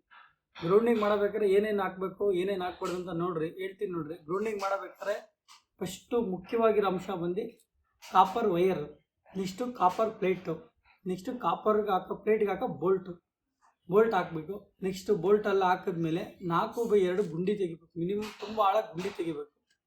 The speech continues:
ಆಳ ಗುಂಡಿ ತೆಗೆದ್ಮೇಲೆ ಗುಂಡಿಯಲ್ಲಿ ಏನೇನ್ ಹಾಕ್ಬೇಕಂದ್ರೆ ಕಲ್ಲಿದ್ದು, ಆಮೇಲೆ ಮರಳು, ಆಮೇಲೆ ನೀರು ಹಾಕ್ಬೇಕು.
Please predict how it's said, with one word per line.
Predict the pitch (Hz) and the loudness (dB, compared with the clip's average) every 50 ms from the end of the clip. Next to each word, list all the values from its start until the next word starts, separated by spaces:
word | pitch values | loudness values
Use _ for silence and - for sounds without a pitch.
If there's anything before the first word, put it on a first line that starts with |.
| _ _ _ _ _ _ _ _ - | _ _ _ _ _ _ _ _ 0
ಆಳ | - 202 220 220 185 | 2 4 4 2 2
ಗುಂಡಿ | 190 196 196 208 180 | 0 0 0 0 0
ತೆಗೆದ್ಮೇಲೆ | 190 175 160 160 165 185 196 | 0 -2 -2 0 0 0 -2
ಗುಂಡಿಯಲ್ಲಿ | 165 151 170 196 208 214 226 208 196 - | -2 -2 0 2 4 6 6 6 6 4
ಏನೇನ್ | 202 202 190 | 2 2 0
ಹಾಕ್ಬೇಕಂದ್ರೆ | 185 180 180 - 196 175 165 170 175 202 220 | 0 -2 -2 -4 -6 -4 -2 -2 -2 -4 -6
ಕಲ್ಲಿದ್ದು, | - _ 170 175 202 208 208 175 - - 175 - _ _ _ _ _ _ _ _ _ _ _ _ _ _ _ _ - | -8 _ -4 -2 0 0 0 -2 -4 -8 -16 -20 _ _ _ _ _ _ _ _ _ _ _ _ _ _ _ _ -6
ಆಮೇಲೆ | 170 175 202 214 214 208 | -2 2 4 4 4 4
ಮರಳು, | 175 160 165 180 196 170 160 170 - - - - - - - - | 4 2 2 0 0 0 0 -2 -4 -8 -16 -20 -20 -20 -12 -6
ಆಮೇಲೆ | 180 185 190 190 190 196 214 208 | -4 -4 -2 -2 -2 -2 -2 -2
ನೀರು | 180 175 196 202 175 151 147 - - _ _ _ _ - | 0 0 2 2 2 0 -2 -6 -12 _ _ _ _ -8
ಹಾಕ್ಬೇಕು. | 185 175 175 - - 170 - | -8 -8 -8 -8 -10 -12 -12